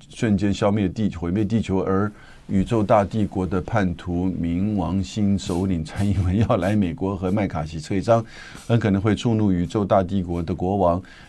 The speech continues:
对于地球生存造成威胁。在此情况，你认为拜登还是会两手一摊，说：“对不起，麦卡锡是立法权，我是行政权，他是共和党，我是民主党，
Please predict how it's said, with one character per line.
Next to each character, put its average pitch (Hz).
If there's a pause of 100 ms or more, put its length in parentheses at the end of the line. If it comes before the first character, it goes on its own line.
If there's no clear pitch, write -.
(120)
对 123
于 110
地 131
球 104
生 123
存 98
造 101
成 98
威 147
胁。 151
在 104
此 85
情 98
况， 92
你 92
认 101
为 92
拜 104
登 104
还 90
是 117
会 104
两 87
手 90
一 98
摊， 107
说 135
：“对 139
不 123
起， 98
麦 92
卡 90
锡 90
是 101
立 104
法 78
权， 90
我 82
是 107
行 92
政 120
权， 90
他 101
是 95
共 113
和 98
党， 85
我 76
是 87
民 104
主 123
党， 92